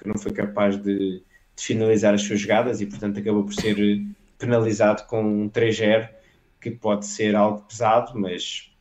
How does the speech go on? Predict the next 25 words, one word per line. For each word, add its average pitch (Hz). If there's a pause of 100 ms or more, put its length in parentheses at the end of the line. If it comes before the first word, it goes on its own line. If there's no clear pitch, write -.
o 127
futebol 123
é 127
assim 139
e, 85
portanto, 107
o -
Benfica 117 (440)
marcou, 117 (340)
eh, 98
muitas, 113
algumas 113
das 117
oportunidades 113
que -
criou 131
e - (100)
foi 107
um 104
justo 104
vencedor. 101 (880)
E, 95
e 101
pronto, 95
e 80